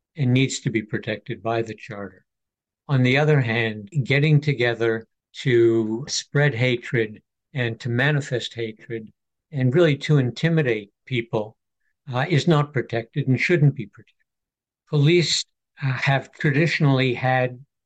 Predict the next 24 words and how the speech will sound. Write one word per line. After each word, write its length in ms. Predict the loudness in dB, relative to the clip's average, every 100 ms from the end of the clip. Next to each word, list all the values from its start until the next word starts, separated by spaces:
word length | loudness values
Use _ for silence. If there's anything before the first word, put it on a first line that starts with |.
| _
a 80 | -10
great 340 | 0 0 2
deal 220 | 0 2
of 140 | 0 0
difficulty 760 | -4 -4 -6 -6 -6 -12 -12 _ _ _ _ -6
in 180 | -4
telling 380 | -2 2 4 4
the 120 | 4
two 580 | 0 0 2 2 0 -4 -8
concepts 640 | -4 -2 -2 -6 -6 -8 -12
apart. 500 | -10 -8 -6 -6 -10 _ _ _ -4
And, 680 | 0 2 2 2 0 -4 -16 -8
uh, 280 | -2 0 2
they've 220 | 0 2
also 360 | 0 0 0
been 220 | 0 0 -2
traditionally 640 | -4 -4 -4 -2 -2 -2
confused 920 | -4 -10 -8 -2 0 2 0 -4 -10 _ _ _ _ _ _ _
by 280 | -4 0 2
the 100 | 0
fact 420 | -2 -2 -2 -4
that 180 | -6 -6 -4
we 220 | -2 0
have 500 | 0 0 0 -2